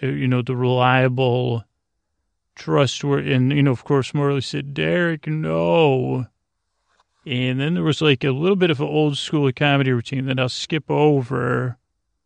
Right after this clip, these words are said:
where Morley kept forgetting my name even after I'd broken his heart, uh, apparently in his will to remain a part of the hum-, humanity.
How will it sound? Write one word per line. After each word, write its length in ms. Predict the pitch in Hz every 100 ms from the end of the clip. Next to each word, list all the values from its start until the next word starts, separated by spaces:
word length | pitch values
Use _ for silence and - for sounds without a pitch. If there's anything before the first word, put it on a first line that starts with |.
| _ _ _ _ _ _
where 400 | 147 135 131 127
Morley 440 | 123 139 143 139
kept 180 | 127 135
forgetting 420 | - 127 127 123
my 120 | 127 123
name 280 | 127 127
even 460 | 143 156 143 147 139
after 500 | 139 165 165 - 139
I'd 200 | 127 120
broken 380 | 143 127 120 127
his 160 | 110
heart, 420 | 135 135 123 127 139
uh, 140 | 139 127
apparently 1080 | 151 123 151 143 135 131 127 131 139 151 139
in 80 |
his 160 | 131 120
will 300 | 139 143 127
to 160 | - 135
remain 400 | 127 131 131 127
a 80 |
part 240 | 120 143 127
of 100 | 123
the 160 | 123
hum-, 300 | 117 143 143
humanity. 1120 | 139 139 139 131 143 147 131 123 131 127 123